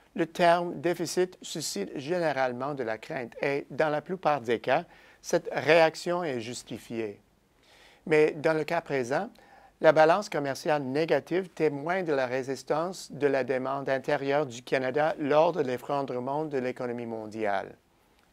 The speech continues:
Récemment, la v-, le vent a tourné et la balance commerciale revient de plus en plus dans le vert.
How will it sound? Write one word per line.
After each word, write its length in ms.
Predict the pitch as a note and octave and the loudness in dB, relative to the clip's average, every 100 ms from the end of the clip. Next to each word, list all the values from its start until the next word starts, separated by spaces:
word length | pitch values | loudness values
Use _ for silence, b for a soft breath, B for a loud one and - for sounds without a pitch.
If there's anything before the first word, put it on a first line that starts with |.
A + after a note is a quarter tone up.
| - | -6
Récemment, 560 | B2 F3+ - A#2+ B2+ D#3+ B B B B - | 0 2 0 -4 -6 -10 B B B B 2
la 140 | D3 | 4
v-, 160 | C#3+ - - | 4 -2 -2
le 100 | C#3+ | 2
vent 240 | E3 F#3+ | 2 2
a 200 | F3+ B2 | 2 0
tourné 580 | - C#3 B2 B2 A2+ - b b b - | -2 -6 -4 -6 -8 -10 b b b 0
et 260 | D3 C#3+ | 2 2
la 140 | D#3+ C#3+ | 0 2
balance 340 | D3 E3 F3 | 4 2 0
commerciale 640 | - C3+ C3 - D3+ E3+ F3+ D3 | -4 -4 -6 -4 -2 0 -2 -4
revient 400 | C3+ C3 C#3+ E3 | -4 -4 -4 -2
de 60 | D3+ | -4
plus 240 | D#3 C#3+ | -4 -4
en 140 | C3+ B2 | -4 -4
plus 360 | - F3+ G3 - | -6 -6 -6 -6
dans 280 | C3+ B2+ | -4 -2
le 80 | A#2 | -2
vert. 580 | G#2+ B2 B2+ A2+ A#2 | -2 0 2 0 -8